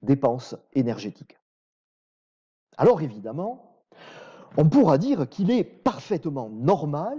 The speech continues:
que la consommation mondiale d'énergie augmente au cours du temps, vu l'augmentation de la population mondiale.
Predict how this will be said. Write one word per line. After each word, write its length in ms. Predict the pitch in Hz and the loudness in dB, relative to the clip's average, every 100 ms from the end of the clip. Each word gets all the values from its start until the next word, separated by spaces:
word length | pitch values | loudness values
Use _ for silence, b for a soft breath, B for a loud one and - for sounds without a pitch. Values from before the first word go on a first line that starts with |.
| - | -12
que 80 | - | -6
la 160 | 127 117 | -4 -2
consommation 720 | 143 135 151 131 - - 131 | -2 -2 0 -2 -2 0 0
mondiale 520 | 127 127 113 117 107 | 2 -2 0 0 0
d'énergie 680 | 104 107 101 - 120 208 - _ - | -2 -4 -4 -8 -6 -6 -6 _ 0
augmente 640 | 202 151 143 120 127 - 95 147 b b b b b | 2 4 2 0 -4 -12 -16 -18 b b b b b
au 120 | 135 | -2
cours 260 | 131 120 107 | 0 -2 -2
du 160 | 135 | -2
temps, 320 | 214 269 330 _ b b b - | 0 -2 -6 _ b b b -6
vu 520 | 113 135 147 262 233 | 4 6 8 8 6
l'augmentation 760 | 151 120 113 104 131 - 269 | 4 2 -4 -10 -12 -10 -10
de 100 | 285 | -2
la 120 | 113 98 | -2 0
population 580 | 131 139 135 143 254 | -2 2 2 2 -2
mondiale. 440 | 247 190 143 101 | 0 2 0 -4